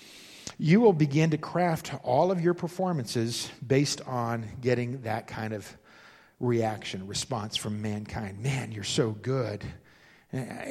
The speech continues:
man, you, you pray so well. Man, you, the, the, the way that you are reaching out to people and loving on them, that's such a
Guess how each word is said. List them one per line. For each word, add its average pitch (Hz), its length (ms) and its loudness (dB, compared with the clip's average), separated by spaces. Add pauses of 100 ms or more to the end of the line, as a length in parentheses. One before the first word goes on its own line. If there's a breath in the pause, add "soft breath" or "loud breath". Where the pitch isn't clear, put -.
man, 156 340 6
you, 156 120 -2
you 180 180 -2
pray 202 300 0
so 180 300 0
well. 160 360 4
Man, 190 340 2
you, 185 300 0
the, 175 220 2
the, 175 180 4
the 170 80 -2
way 254 160 6
that 208 120 0
you 196 240 6
are 156 120 4
reaching 170 400 0
out 175 180 0
to 165 60 -4
people 170 360 2
and 123 160 -2
loving 180 320 2
on 170 140 2
them, 160 120 4
that's 220 260 6
such - 420 4
a 139 80 4